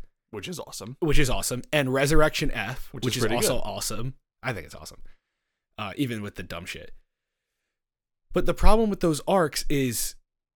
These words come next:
Speaker 2: they're bloated. The animation is not as good. Just watch the fucking movies. Everything after those arcs is like, that feels a little bit better. But then it just becomes, it's Dragon Ball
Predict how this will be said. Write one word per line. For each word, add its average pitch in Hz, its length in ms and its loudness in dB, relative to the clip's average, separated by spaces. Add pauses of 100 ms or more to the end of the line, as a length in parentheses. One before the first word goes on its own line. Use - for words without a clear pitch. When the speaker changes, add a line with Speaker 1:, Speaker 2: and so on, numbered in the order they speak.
(720)
Speaker 2:
they're 151 180 0
bloated. 123 760 6 (680)
The 117 240 -6
animation 143 500 0
is 95 140 -6
not 127 240 -4
as 120 80 -6
good. - 160 0
Just 208 200 2
watch 180 200 2
the 180 80 0
fucking 156 300 -2
movies. 110 540 -6 (100)
Everything 208 420 4
after 131 300 2
those 175 200 0
arcs 170 320 2
is - 140 8
like, 110 340 2 (200)
that 131 180 -4
feels 127 300 -2
a 117 40 -8
little 113 200 -8
bit 101 180 -12
better. 110 400 -8 (920)
But 165 120 -2
then 208 120 4
it 190 80 2
just - 160 2
becomes, 190 400 2
it's 160 140 -2
Dragon 175 380 4
Ball 175 200 -2